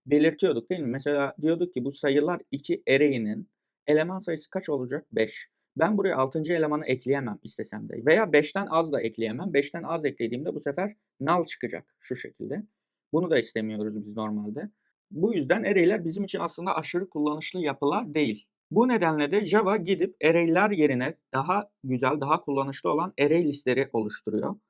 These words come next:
Ama şimdi hemen kodlamaya geçmeden önce ben az önce söylediğim şeyleri yazmak istiyorum ki bu daha akılda kalıcı olsun. Şimdi birincisi biz aynı,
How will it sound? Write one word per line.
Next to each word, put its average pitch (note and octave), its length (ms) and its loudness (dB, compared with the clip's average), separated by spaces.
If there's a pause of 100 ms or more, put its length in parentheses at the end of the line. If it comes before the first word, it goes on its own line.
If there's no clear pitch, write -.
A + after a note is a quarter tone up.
Ama F#3 180 2
şimdi G#3+ 460 2
hemen E3+ 300 2
kodlamaya D3 460 2
geçmeden C#3+ 480 0
önce C#3+ 400 0
ben C#3+ 320 -4
az C#3 160 2
önce C#3 180 0
söylediğim C#3+ 440 0
şeyleri D3 300 -2
yazmak C3 440 0
istiyorum D3 420 -2
ki - 320 -4
bu - 320 0
daha C3+ 200 -4
akılda C3+ 460 -2
kalıcı A#2+ 360 0
olsun. - 300 -8 (180)
Şimdi C#3 140 -8
birincisi G3+ 640 -2 (720)
biz G3 460 0 (360)
aynı, F3+ 560 4